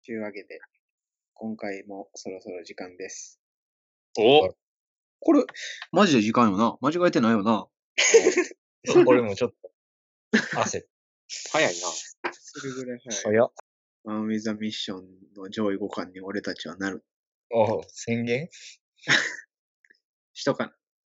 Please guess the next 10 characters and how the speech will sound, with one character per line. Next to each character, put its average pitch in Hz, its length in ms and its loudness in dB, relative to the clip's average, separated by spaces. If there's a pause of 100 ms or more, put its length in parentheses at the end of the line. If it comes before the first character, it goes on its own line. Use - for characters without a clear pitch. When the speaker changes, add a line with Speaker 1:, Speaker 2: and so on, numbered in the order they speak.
(880)
Speaker 3:
宣 - 280 0
言。 139 140 2
Speaker 1:
う - 20 -4
ん。 - 20 -4 (880)
宣 127 160 -4
言 117 160 0
し - 240 -10
た。 - 80 -12
Speaker 3:
う - 40 -20
ん。 - 20 -20